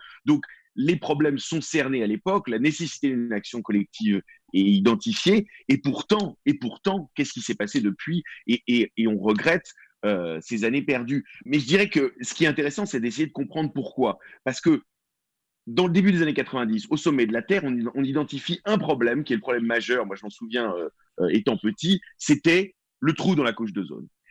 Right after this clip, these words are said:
Et le trou dans la couche d'ozone, qui a terrorisé un peu à un moment donné, au début des années quatre-vingt-dix,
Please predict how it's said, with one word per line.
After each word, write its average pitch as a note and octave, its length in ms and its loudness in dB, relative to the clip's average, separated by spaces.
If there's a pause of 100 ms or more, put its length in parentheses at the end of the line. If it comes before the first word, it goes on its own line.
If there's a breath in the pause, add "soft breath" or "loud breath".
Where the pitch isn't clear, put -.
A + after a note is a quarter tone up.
(120 soft breath)
Et - 60 2
le D#3+ 100 6
trou B3 180 2
dans A3 80 6
la D#3 120 -2
couche D3+ 180 -4
d'ozone, B2 340 -2
qui D3+ 80 -4
a C3 60 -2
terrorisé F#3 760 0
un B2+ 140 -6
peu D3+ 300 0
à A2+ 60 -4
un A2 100 -4
moment D3 340 0
donné, D3 420 0
au B2 60 -2
début C#3 220 -2
des C3+ 100 -4
années B2 120 0
quatre-vingt-dix, B2 640 -8